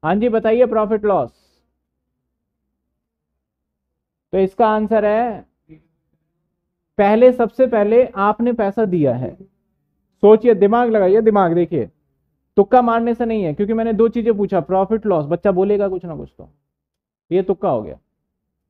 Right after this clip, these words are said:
कुछ बच्चे genuine answer भी दे रहे हैं। समझिए कैसे इसका answer दोगे। सबसे पहले देखो, आपने payment किया है, यानी आपने equity share capital दिया है, क्या आपको इसको पैसे देने थे वाकई, ये check करो।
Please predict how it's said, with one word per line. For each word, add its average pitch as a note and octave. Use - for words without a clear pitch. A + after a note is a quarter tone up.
कुछ A3
बच्चे A#3
genuine F#3+
answer F#3
भी F#3+
दे F3+
रहे -
हैं। -
समझिए G3+
कैसे G3
इसका G3+
answer F3
दोगे। A#2
सबसे G#3+
पहले A#3
देखो, G#3+
आपने G#3+
payment A3+
किया D#3
है, D#3
यानी F#3+
आपने G#3+
equity G#3
share G#3
capital E3+
दिया D3
है, C#3
क्या A#3+
आपको A3+
इसको A#3
पैसे G#3+
देने F#3+
थे A3
वाकई, G3
ये F#3
check C#3+
करो। -